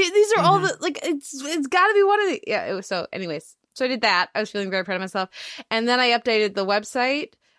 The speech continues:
Speaker 1: um, to, so, like, so the stuff in the back end, and found out that the theme that we've ha-, we have for the website that I thought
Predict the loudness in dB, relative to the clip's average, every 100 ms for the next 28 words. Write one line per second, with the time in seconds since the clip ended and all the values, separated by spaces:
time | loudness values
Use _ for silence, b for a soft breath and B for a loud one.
0 | _ -2 0 0 -2 -8 -6 -2 -2 -4
1 | -6 -4 -6 -8 -8 -6 -6 -4 -2 -2
2 | -2 -4 -4 -12 B -4 -2 0 0 2
3 | 2 0 0 -2 -4 _ -12 -12 -6 -2
4 | -2 -2 -4 -8 -20 -16 -4 -2 -2 -4
5 | -8 _ _ -8 -8 -4 -2 -2 -2 -2
6 | -2 0 -2 0 0 0 -2 -2 2 2
7 | 0